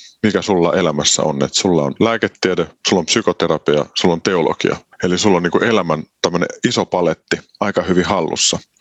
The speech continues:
Ja tän paletin kanssa sä oot tullut myös osaksi Kansan Raamattuseuralle tekemää kritotyötä. Tästä puhutaan tarkemmin ohjelman kolmannessa osuudessa, mutta ihan lyhyesti kysyn, että mikä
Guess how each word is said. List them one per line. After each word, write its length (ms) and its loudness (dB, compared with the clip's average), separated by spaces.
Ja 60 0
tän 240 -2
paletin 400 -2
kanssa 500 0
sä 160 0
oot 160 -4
tullut 280 2
myös 280 0
osaksi 540 -2
Kansan 200 0
Raamattuseuralle 560 0
tekemää 340 0
kritotyötä. 640 0
Tästä 280 -2
puhutaan 580 -2
tarkemmin 520 -2
ohjelman 340 -2
kolmannessa 560 0
osuudessa, 520 0
mutta 180 0
ihan 220 2
lyhyesti 440 2
kysyn, 300 0
että 200 -2
mikä 340 0